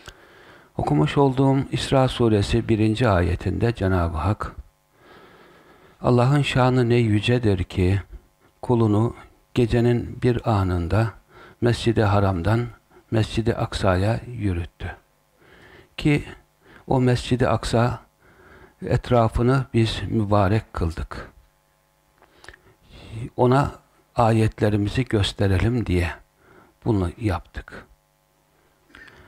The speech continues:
O Allah her şeyi işiten ve her şeyi görendir buyruluyor.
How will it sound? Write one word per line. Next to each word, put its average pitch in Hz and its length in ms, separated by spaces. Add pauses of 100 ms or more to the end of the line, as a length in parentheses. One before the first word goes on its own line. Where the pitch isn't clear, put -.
(300)
O 139 200 (600)
Allah 113 460 (1200)
her 143 160
şeyi 113 380
işiten 120 560 (320)
ve 110 300 (200)
her 123 200
şeyi 95 640
görendir 87 720 (1400)
buyruluyor. 85 640